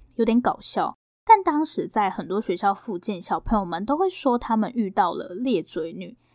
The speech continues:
应该是有一些人就很无聊还是变态之类的，在那边吓小孩，可是就弄得社会人心惶惶。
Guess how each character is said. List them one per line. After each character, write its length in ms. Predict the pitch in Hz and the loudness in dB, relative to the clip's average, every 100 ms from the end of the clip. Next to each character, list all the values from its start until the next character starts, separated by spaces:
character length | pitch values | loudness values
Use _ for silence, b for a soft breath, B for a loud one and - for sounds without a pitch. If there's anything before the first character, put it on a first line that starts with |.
| _ | _
应 80 | 330 | 0
该 100 | 381 | 0
是 160 | 403 370 | 2 0
有 160 | 220 | 2
一 40 | 175 | -2
些 180 | - 202 | 0 0
人 180 | 180 | -2
就 220 | 165 226 208 | 0 0 0
很 220 | - 180 | -4 -4
无 240 | 180 190 | 0 2
聊 160 | 220 175 | 2 0
还 100 | 165 | -4
是 220 | - 202 196 - | -2 -4 -4 -2
变 200 | 196 170 | -2 -2
态 280 | - 208 170 | -6 -6 -6
之 220 | - 175 | -10 -10
类 220 | 190 175 | -6 -6
的， 180 | - - | -8 -10
在 160 | - 196 | -6 -6
那 80 | |
边 160 | 185 185 | -6 -8
吓 260 | - 175 - | -2 0 0
小 240 | - - | -6 -6
孩， 240 | - - - _ _ - | -6 -8 -10 _ _ -4
可 100 | 285 | 0
是 80 | 403 | 2
就 80 | 494 466 494 | 0 2 2
弄 80 | 302 | 4
得 120 | 285 | 2
社 280 | - 359 320 | 4 4 6
会 180 | 349 | 4
人 260 | 254 202 190 | 4 2 -2
心 220 | - 233 | -2 0
惶 260 | 240 233 - | 2 2 0
惶。 280 | - - | -4 -6